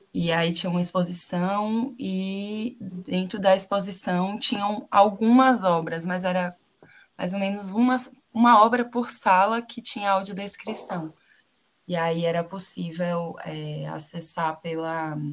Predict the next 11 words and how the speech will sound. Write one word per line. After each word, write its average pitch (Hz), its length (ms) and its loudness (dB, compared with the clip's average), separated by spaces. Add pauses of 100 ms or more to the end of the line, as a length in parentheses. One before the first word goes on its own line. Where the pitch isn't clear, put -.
(1300)
pelo, 180 380 -2
por 196 200 -10
um 190 80 0
aplicativo, 202 840 -4
tipo - 260 -8
um, 285 460 -2
como 302 240 -4
se, 302 160 -2
quase 277 320 2
um 311 120 -2
Spotify, 269 880 -2